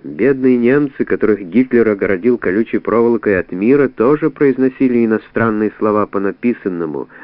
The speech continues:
Вот только бузинес их миновал все-таки. Это слово было на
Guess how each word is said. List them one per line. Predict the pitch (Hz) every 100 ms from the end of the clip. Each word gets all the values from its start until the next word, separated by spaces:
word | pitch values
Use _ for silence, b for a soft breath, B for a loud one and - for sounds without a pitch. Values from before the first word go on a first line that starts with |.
| B
Вот | - 107 117
только | - 113 104 95
бузинес | 80 78 95 78 110 170 127 87 - _
их | 107 113 -
миновал | 107 110 98 78 71 -
все-таки. | - 64 - - - b b _
Это | 98 - -
слово | 98 90
было | 78 95 90 b b b -
на | 95